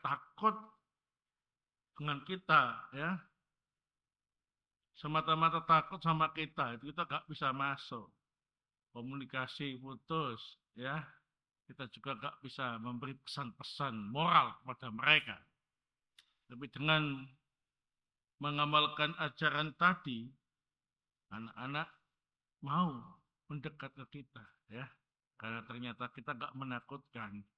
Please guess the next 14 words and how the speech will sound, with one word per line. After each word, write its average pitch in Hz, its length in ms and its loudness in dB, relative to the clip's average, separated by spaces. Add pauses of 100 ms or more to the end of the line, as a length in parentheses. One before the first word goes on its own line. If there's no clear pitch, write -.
(240)
kita 147 320 -8 (160)
enak, 160 320 -6 (400)
ya. 143 240 -6 (480)
Nah, 131 160 -6 (1400)
dan - 160 -14
juga 131 320 -6
merespon 156 640 2
mereka, 147 640 -4 (400)
menyapa 127 480 0
mereka. 131 480 -2 (1080)
Termasuk 117 320 -14
bentuk 151 320 -18
tarbiyah 127 480 -8 (960)
yang 117 80 -12